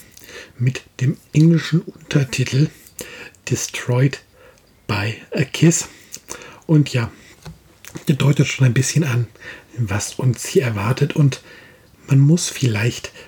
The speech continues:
wissen, dass dieser Film auf dem vielleicht ersten Vampirroman der Welt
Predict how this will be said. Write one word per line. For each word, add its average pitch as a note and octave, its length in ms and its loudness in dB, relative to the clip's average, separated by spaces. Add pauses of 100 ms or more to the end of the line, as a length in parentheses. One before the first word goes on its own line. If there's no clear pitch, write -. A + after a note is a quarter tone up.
(160)
wissen, B2+ 540 2 (440)
dass A2 440 -6
dieser A#2 240 -2
Film C3 340 0 (640)
auf C#3 240 -2
dem C#3 180 2
vielleicht A2+ 600 -2 (720)
ersten C3 800 2 (920)
Vampirroman A2 960 -2
der G#2+ 180 0
Welt A2 360 0